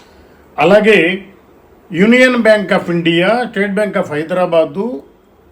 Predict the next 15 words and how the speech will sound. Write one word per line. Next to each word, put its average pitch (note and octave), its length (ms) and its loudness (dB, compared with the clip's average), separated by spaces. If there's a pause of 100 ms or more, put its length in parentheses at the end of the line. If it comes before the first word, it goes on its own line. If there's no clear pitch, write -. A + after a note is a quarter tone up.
(160)
ఆంధ్ర F#3+ 360 -2
బ్యాంక్ C3+ 400 -8 (640)
గతంలో A3 760 2 (240)
ఈ E3 200 -2
పేర్లతో G3+ 580 0
ఉండి F#3+ 400 -2 (100)
తర్వాత F3+ 360 -2 (1000)
వేరే F#3+ 180 4
వేరే F#3 280 2
బ్యాంకుల్లో D#3+ 500 -2
విలీనమైనా D#3 800 -2
సరే, A#2 480 -12 (840)
అందులో A#3+ 380 4
పెన్షన్ A3 460 0
పొందుతున్న F#3+ 840 -4